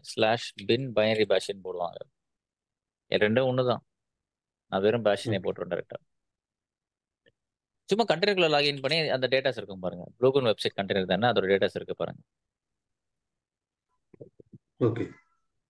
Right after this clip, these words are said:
Speaker 1: சரி, note பண்ணுங்க இந்த ப-, பதினோரு கமாண்டை. இது வந்து சும்மா கண்டெய்னர் access பண்ற கமாண்ட்ஸ்.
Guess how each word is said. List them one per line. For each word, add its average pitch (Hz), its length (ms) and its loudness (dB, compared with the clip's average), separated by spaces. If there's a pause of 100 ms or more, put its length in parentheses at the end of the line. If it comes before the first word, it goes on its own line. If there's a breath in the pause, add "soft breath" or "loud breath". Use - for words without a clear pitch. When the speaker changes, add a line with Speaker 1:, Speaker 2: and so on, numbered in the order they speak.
(460)
Speaker 1:
சரி, 131 100 0
note 147 140 2
பண்ணுங்க 117 220 2
இந்த 107 100 0
ப-, - 160 -8
பதினோரு 117 280 2
கமாண்டை. 113 340 2 (1700)
இது 117 40 -20
வந்து 139 260 0
சும்மா 147 160 -2
கண்டெய்னர் 120 520 2
access 110 300 -6
பண்ற 98 200 -12
கமாண்ட்ஸ். - 380 -10